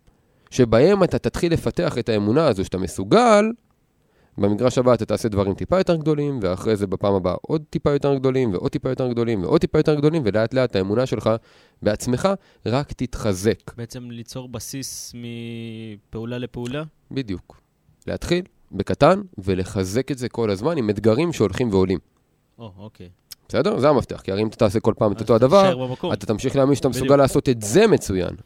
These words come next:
Speaker 1: אבל אתה לא תאמין שאתה מסוגל לעשות יותר.
Speaker 2: מעבר.
Speaker 1: ולכן אתה חייב תמיד לאתגר את עצמך, אבל לא יותר מדי. יש את מה שנקרא זרימה, flow, אה, אה, שפרופסור בשם מיהי צ'יקסנט מיהי, כתב את הספר זרימה, הוא מדבר על, אה,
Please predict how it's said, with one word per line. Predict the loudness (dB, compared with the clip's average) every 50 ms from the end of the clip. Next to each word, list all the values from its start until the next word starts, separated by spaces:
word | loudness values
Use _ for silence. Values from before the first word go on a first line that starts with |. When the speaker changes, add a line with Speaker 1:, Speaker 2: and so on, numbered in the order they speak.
| -4
Speaker 1:
אבל | -2 -2 0
אתה | 0 2 2
לא | 4
תאמין | 4 4 2 2 0
שאתה | 0 -2
מסוגל | -4 -2 0 2 2
לעשות | 2 2 0 -2 -4
יותר. | -2 0 0 0 -2 -4 _ _ _ _ _ -16
Speaker 2:
מעבר. | -16 -14 -6 -2 -2
Speaker 1:
ולכן | 0 0 0 0
אתה | 0 0
חייב | 0 -2 0
תמיד | 0 0 0 0 0 0 2
לאתגר | 2 2 2 2 2 0 0
את | 0 -2
עצמך, | -4 -4 -6 -4 -2 -2 0
אבל | 0 0 2
לא | 4 4
יותר | 4 4 2 -2 -2
מדי. | -2 -2 -2 -2 -4 -4 -8 _ _ -20 _ _ -6
יש | -6 -4 -4 -6
את | -6 -2
מה | -2 0 0
שנקרא | 0 -2 0 2 2 2
זרימה, | 2 2 0 0 2 2 2 2 2 0 -2 -4 -6 -6 -2
flow, | 0
אה, | 0 2 2 2 2 0 0 -2 -4 -4
אה, | -4 -4 -4
שפרופסור | -4 -4 -6 -6 -6 -4 -6 -4 -4 -2 -2 -2 -2 -2
בשם | -2 -2 -2 -2 -2
מיהי | -2 -2 -2 -2 -2 -2
צ'יקסנט | -2 -4 -4 -4 -4 -6 -4
מיהי, | -2 0 2 2 2 2 0 -4 -10 _ _ -20 _ _ -10
כתב | -4 -2 0 0
את | 0 -2
הספר | -4 -4 -4 -2 -2 -4
זרימה, | -2 -2 0 0 0 0 -2 -4 -10 _ _ _ _ _
הוא | 2 4 4 6
מדבר | 6 4 6 6 6 6 6
על, | 4 4 4 2
אה, | 2 2 0 0